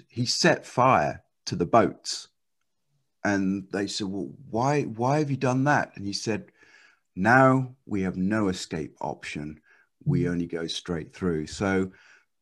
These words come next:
Speaker 1: for me, I've burned my boats.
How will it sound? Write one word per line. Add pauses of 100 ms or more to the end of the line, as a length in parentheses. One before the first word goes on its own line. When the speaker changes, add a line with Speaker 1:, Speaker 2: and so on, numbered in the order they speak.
(140)
Speaker 1:
for
me, (760)
I've
burned
my
boats.